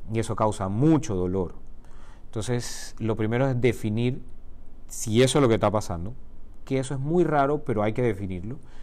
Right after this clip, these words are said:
si él está orinando dentro del prepucio y eso es lo que le está causando el dolor.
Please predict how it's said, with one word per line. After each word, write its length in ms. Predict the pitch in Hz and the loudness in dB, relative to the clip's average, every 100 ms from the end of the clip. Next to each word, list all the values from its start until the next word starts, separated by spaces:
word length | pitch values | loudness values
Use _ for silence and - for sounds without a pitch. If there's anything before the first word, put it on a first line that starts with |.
| - | -6
si 160 | - | 0
él 60 | 120 | 0
está 160 | 110 | 2
orinando 440 | 120 117 117 117 104 | 0 2 0 2 2
dentro 500 | 101 147 170 131 113 | 6 6 6 6 4
del 160 | 107 | 4
prepucio 540 | 95 123 107 98 101 95 | 2 0 0 -4 -4 -4
y 120 | 117 | 0
eso 160 | 120 117 | 0 2
es 40 | |
lo 100 | 127 | 0
que 60 | 98 | 0
le 80 | 90 | -4
está 180 | 85 95 | -6 -4
causando 500 | 98 101 95 98 101 | -4 -4 -6 -6 -4
el 80 | |
dolor. 320 | 95 113 139 | -2 -2 -2